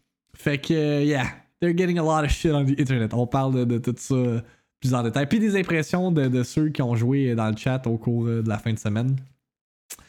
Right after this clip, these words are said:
Euh, c'est vraiment le gros point central du show de ce matin. On parle également de, euh, Mass Effect, le nouveau Mass Effect qui est prévu sometime down the road, que BioWare travaille présentement.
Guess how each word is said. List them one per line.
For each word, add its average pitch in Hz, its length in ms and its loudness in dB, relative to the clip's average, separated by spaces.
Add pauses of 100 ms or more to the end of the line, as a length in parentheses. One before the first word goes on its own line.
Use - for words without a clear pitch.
(340)
Euh, 123 220 0
c'est - 120 -4
vraiment 330 220 2
le 262 80 2 (160)
gros 208 440 2 (320)
point 208 260 0
central 165 800 -2 (400)
du - 60 -10
show 165 140 -2
de - 40 -4
ce - 120 -6
matin. 135 240 -2
On 175 40 0
parle 170 200 0
également 185 320 0
de, 147 400 2 (480)
euh, 123 320 0
Mass 180 320 0
Effect, 233 360 -2 (200)
le 139 200 0
nouveau 185 300 2
Mass 208 260 -2
Effect 196 400 -2
qui - 100 0
est 139 40 2
prévu 143 840 0
sometime 165 560 -2
down 143 180 0
the 127 60 2
road, 151 320 0
que 139 120 0
BioWare 123 480 0
travaille 120 460 0
présentement. 135 640 -2